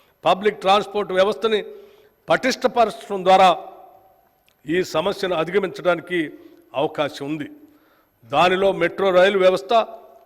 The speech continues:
అతి ముఖ్యమైనది. ప్రస్తుతం మూడు ట్రాఫిక్ కారిడార్లలో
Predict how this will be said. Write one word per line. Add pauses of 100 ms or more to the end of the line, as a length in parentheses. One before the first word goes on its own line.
(140)
అతి
ముఖ్యమైనది. (720)
ప్రస్తుతం
మూడు
ట్రాఫిక్
కారిడార్లలో